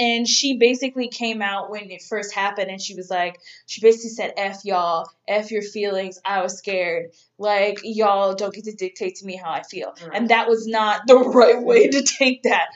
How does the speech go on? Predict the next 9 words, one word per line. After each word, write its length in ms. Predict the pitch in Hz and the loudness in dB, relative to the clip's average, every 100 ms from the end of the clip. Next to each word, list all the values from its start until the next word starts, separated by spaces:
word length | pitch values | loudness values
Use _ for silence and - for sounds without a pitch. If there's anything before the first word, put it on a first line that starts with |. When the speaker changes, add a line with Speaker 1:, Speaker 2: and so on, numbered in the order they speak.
| - | -6
Speaker 1:
right? 340 | 214 233 233 233 | 2 4 4 2
And, 420 | 240 233 233 226 | -2 -2 -2 -6
um, 520 | 214 208 196 196 196 - _ _ _ 254 | -6 -4 -6 -10 -14 -18 _ _ _ 2
I 120 | 277 | 2
highlighted 540 | 269 254 269 277 262 | 4 2 4 0 -2
something 480 | 247 214 214 214 208 | -6 -6 -6 -10 -10
from 560 | 202 196 190 180 180 175 - - _ _ - | -12 -6 -4 -4 -6 -12 -20 -20 _ _ -12
a 200 | 190 180 | -8 -8
linguist, 1040 | 175 175 180 220 254 311 359 359 - | -8 -10 -10 -8 -6 -4 -4 -6 -10